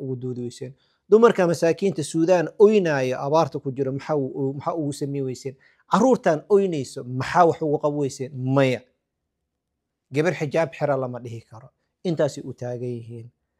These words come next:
"عليكم من الله ما تستحقون." Intaas baan idiin leenahay.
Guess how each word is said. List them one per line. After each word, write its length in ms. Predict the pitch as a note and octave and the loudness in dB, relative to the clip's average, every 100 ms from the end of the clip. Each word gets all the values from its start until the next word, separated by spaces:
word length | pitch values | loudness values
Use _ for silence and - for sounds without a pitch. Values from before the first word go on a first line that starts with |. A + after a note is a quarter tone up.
| _ | _
"عليكم 440 | C3 D3 D3+ - C3+ | -2 0 0 -2 -6
من 180 | C3 C3 | -4 -6
الله 380 | C3 F3 F3 D3+ | -4 -2 -2 -2
ما 160 | G3+ | -4
تستحقون." 720 | D3+ C#3 - - B2 - C3+ A#2+ | -6 -10 -14 -16 -12 -4 -4 -2
Intaas 260 | D3+ C#3+ C3+ | -6 -4 -6
baan 200 | B2+ - | -8 -12
idiin 240 | C3 B2+ A#2+ | -10 -10 -10
leenahay. 300 | B2 A#2+ A#2+ | -12 -14 -20